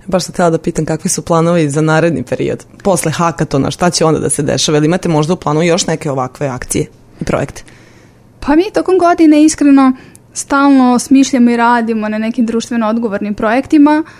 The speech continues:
Speaker 2: Između ostalog, to su bili projekti kao što su I T štafeta, trka za dečji osmeh, gde smo pozvali da nam se pridružila cijela I T zajednica i ostale kompanije iz Novog Sada. I ne samo iz Novog Sada, izne-, iznenađeni smo bili da su i kompanije iz Beograda nam se pridružile na takvom događaju,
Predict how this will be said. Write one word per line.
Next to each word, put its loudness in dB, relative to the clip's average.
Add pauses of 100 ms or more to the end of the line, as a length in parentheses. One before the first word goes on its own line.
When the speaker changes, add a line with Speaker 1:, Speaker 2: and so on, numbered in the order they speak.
(180)
Speaker 2:
Između 2
ostalog, 0
to 0
su -4
bili 2
projekti -2
kao 0
što -4
su 0 (720)
I 2
T 0 (180)
štafeta, -2
trka -2
za -2
dečji -2
osmeh, 0
gde 0
smo -2
pozvali -2
da -4
nam -4
se -12
pridružila -4
cijela -2
I -6
T -4
zajednica -4
i -2
ostale -6
kompanije -4
iz -6
Novog -8
Sada. -2 (800)
I 4
ne 6
samo 4
iz 2
Novog 0
Sada, 0
izne-, 2
iznenađeni 4
smo -2
bili 2
da 0
su -6
i -6
kompanije -2
iz 0
Beograda -4
nam -8
se -16
pridružile -6
na -6
takvom -8
događaju, 0